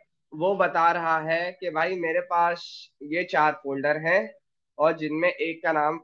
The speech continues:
फाइल है। ठीक है, करंट डायरेक्टरी पर आपको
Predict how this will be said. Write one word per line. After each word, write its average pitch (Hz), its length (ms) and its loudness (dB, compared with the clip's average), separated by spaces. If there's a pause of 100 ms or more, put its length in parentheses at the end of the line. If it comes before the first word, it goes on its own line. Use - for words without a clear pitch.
(160)
फाइल 135 260 0
है। 120 160 -12
ठीक - 640 -16
है, 196 100 4 (380)
करंट 226 280 6
डायरेक्टरी 220 460 2
पर 202 200 4
आपको 196 380 2